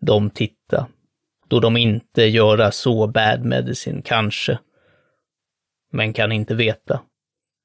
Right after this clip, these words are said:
Du håller dig borta, lika bra. De är inte bra. Kan inte veta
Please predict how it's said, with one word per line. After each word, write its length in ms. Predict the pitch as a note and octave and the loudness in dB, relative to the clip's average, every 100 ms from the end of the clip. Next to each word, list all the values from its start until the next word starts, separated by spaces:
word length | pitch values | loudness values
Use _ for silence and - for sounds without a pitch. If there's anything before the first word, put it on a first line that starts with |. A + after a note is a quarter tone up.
| _ _ _ _ _ | _ _ _ _ _
Du 220 | C3+ B2+ | 2 2
håller 220 | A2+ A2+ | 2 0
dig 120 | G#2+ | 0
borta, 480 | G#2 G#2+ - - A#2+ - _ _ _ | 0 -2 -4 -4 -4 -8 _ _ _
lika 320 | A#2 A2 A#2 | -10 -2 -2
bra. 280 | A#2 A#2 B2 - _ _ _ _ _ _ _ _ _ _ _ - | 2 2 2 -6 _ _ _ _ _ _ _ _ _ _ _ 0
De 240 | A#2+ A2+ | 2 2
är 40 | |
inte 260 | G#2 A2+ - | -2 -4 -4
bra. 280 | A#2 C3 C#3 _ _ _ _ _ _ _ _ _ _ _ | -2 -2 -4 _ _ _ _ _ _ _ _ _ _ _
Kan 200 | - B2 | -4 0
inte 460 | A#2+ G#2+ - - A2+ | 0 0 -2 0 0
veta 580 | G#2+ G#2+ _ - A#2 | 0 -2 _ -2 -2